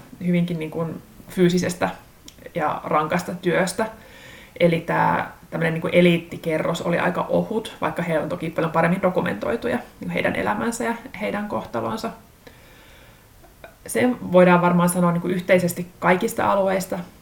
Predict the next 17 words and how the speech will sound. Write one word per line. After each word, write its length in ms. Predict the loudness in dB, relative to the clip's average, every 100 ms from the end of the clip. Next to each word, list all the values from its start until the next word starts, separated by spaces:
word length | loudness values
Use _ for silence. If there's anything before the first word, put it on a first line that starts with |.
| -6
että 360 | -6 -2 -4 -4 -8
uskonnolla 600 | -8 -6 -4 0 2 2
oli 160 | 2 -2
tosi 200 | -4 -4
suuri 220 | -4 -2
merkitys 600 | -2 -4 -4 -6 -8 -10 -18 -8
ihmisten 460 | -2 -2 -2 -4 0
arjessa. 500 | 0 0 -2 -4 -8 -12 -20 -20 -20 -20 -20 -20 -20 -20 -16
Ja 320 | -4 -2 -2 -2
tämän 120 | 2
meidän 200 | 4 4
kirjan 300 | 2 2 2
alaotsikko 600 | 4 4 2 -2 -4 0
onkin 260 | 2 2 0
Eletty 360 | 2 2 0 -4
usko 360 | -4 -6 -10 -8
keskiajalla 640 | -8 -6 -6 -4 -2 -2